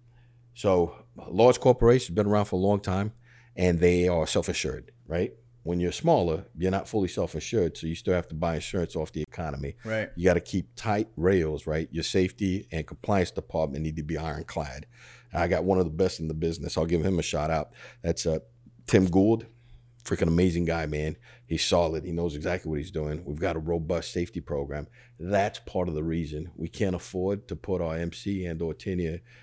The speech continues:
Speaker 1: at risk because we don't have the tenure and we're not, uh, self-insured yet. Five years from now,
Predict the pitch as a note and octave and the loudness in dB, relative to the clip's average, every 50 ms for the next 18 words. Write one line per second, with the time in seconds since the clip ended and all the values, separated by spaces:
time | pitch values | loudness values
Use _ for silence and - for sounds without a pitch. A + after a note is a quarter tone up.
0 | _ _ - D2+ D#2 C2 E2+ G2 A2 A2 - - - - - E2+ D#2+ - F#2+ E2 | _ _ -6 -4 -2 0 2 6 6 6 6 6 0 -6 -4 -4 -4 0 0 0
1 | D#2+ F2 E2+ D#2+ F2+ E2+ C#2 B1 - - - - - A#2 G2 D#2 C#2+ D2 E2 F2 | 2 2 2 2 2 0 -2 -6 -10 -12 -12 -8 -6 -4 -4 -4 -4 -8 -10 -10
2 | D#2 D#2 E2+ - - - D#2 D#2+ D#2+ D#2 - - - - - - - - E2 E2+ | -8 -8 -8 -6 -6 -6 -4 -4 -4 -6 -8 -10 -18 -20 -20 -20 -16 -10 -6 -6
3 | E2 D#2 F2 E2+ E2 E2 E2 E2 E2+ F2 E2 D2+ D2+ D2 D#2 D#2+ E2 - - - | -4 -2 -2 -2 0 -2 -2 -2 -4 -4 -4 -6 -6 -6 -10 -12 -14 -12 -8 -6
4 | G2 E2 - D#2 D2+ - - F2 D2+ C#2+ D2 - - - - _ _ _ _ _ | -6 -6 -6 -8 -10 -8 -6 -6 -6 -6 -8 -10 -12 -14 -16 _ _ _ _ _
5 | _ _ _ _ _ _ _ _ _ _ _ _ _ _ _ _ - A2+ G2+ F#2 | _ _ _ _ _ _ _ _ _ _ _ _ _ _ _ _ 0 0 2 2
6 | F2+ G#2 A2 A2 A2 - G#2+ G#2 G#2+ A2 A2+ A#2 A#2 A2 | 2 2 0 0 0 -2 -4 -4 -2 -2 -2 -4 -6 -10